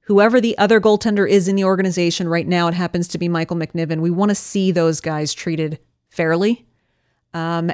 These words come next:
and, and, and also, you know, the, the concerning part for me is, is a, a goaltender saying, "Hey, I'm cramping. I really feel like I need to come out," and not taking him out. Uh,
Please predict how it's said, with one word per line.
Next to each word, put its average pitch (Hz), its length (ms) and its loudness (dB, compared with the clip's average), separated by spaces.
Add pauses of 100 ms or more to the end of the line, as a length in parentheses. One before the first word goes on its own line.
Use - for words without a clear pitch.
(100)
and, 170 400 -2
and, 165 440 -2 (140)
and 180 320 2 (100)
also, 208 840 2
you 202 120 -2
know, 147 300 -4 (220)
the, 151 120 -2 (220)
the - 120 -8
concerning 226 520 0
part 202 220 0
for 190 100 -4
me 180 220 0
is, 165 360 -2
is 156 220 -4
a, 156 300 -6
a 170 80 -4
goaltender 180 540 -2
saying, 165 440 -4 (400)
"Hey, 196 200 -2
I'm 190 120 0
cramping. 175 440 -2
I 165 40 0
really 165 260 -2
feel 170 180 -4
like 165 140 -2
I 170 60 -4
need 160 180 -4
to 165 60 -4
come 160 240 -8
out," 156 360 -4 (540)
and 175 120 -2
not 165 200 2
taking 165 320 -4
him 156 120 -6
out. 151 280 -8 (100)
Uh, - 120 -4